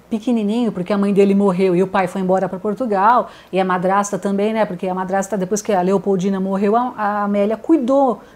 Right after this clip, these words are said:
dele, deu amor pra ele, mas o coitado ficou sem pai nem mãe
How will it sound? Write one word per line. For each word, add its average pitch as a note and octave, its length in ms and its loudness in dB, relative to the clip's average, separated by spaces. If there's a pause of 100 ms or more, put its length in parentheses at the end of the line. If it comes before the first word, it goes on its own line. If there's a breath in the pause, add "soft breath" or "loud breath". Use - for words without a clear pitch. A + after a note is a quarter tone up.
(100)
dele, G3+ 360 4
deu G3+ 240 4
amor G#3 340 0
pra G3 120 -8
ele, F#3 240 -2
mas F#3 320 -6
o G3+ 180 -12
coitado G#3+ 420 0
ficou A#3 360 -4 (300 loud breath)
sem B3+ 240 0
pai B3 220 2
nem C#4+ 160 0
mãe F#3 340 0